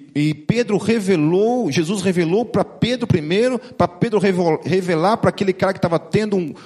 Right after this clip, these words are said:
o espírito de Pedro ali, escrevendo o livro do Apocalipse de Pedro. Vocês acham que isso é possível? Não.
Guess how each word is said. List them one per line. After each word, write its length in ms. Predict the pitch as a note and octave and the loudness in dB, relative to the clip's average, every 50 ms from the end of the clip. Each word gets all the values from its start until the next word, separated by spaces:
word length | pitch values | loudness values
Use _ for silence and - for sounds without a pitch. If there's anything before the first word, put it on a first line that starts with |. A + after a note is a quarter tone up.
| - - - | -20 -8 -4
o 80 | - D#3+ | 0 0
espírito 540 | D3 - - D#3+ - - - C4 C4+ - G#3+ | 0 0 0 -2 -4 -2 -2 -2 0 0 0
de 120 | F3+ F3+ | -2 -2
Pedro 540 | - - - - G3 A3+ B3+ B3+ G3 F#3+ F3 | -2 -2 -2 0 2 2 2 0 2 0 0
ali, 380 | E3 E3+ G#3 A3+ A#3 G3 - | 0 2 0 0 0 0 -2
escrevendo 840 | - - - - G3 G3 F3+ D3+ D3 D3 F3+ A3 B3 C4 C4 A#3 A3+ | -4 -4 -2 -2 0 0 0 0 0 0 2 2 2 2 2 2 0
o 40 | G3+ | 0
livro 240 | F3 G3+ A#3 G3+ G3 | 2 0 0 0 0
do 100 | E3+ F#3 | 0 0
Apocalipse 580 | E3+ - G3+ F#3+ - E3+ F3+ A3 - - - | 0 0 0 0 0 -2 -2 -2 -2 -2 -2
de 100 | - F3 | -2 -4
Pedro. 460 | - - - F3 D3+ B2+ G#2 G2+ F2+ - - - - _ - | -2 0 0 0 0 0 -2 -4 -6 -8 -14 -20 -20 _ -8
Vocês 140 | - - F3+ | -4 0 0
acham 160 | A#3 A3+ - | 0 0 0
que 40 | A3+ | -2
isso 120 | G3 - F#3 | -2 -2 0
é 20 | |
possível? 540 | - D#3+ D#3 - - A3+ G#3+ D3+ C#3+ G2+ G#2 | 0 0 0 0 0 -2 0 0 -2 -4 -4
Não. 540 | E3+ G#3 A3 G#3 E3+ C3+ A2 F#2 - - | -2 0 0 2 2 2 0 -2 -4 -12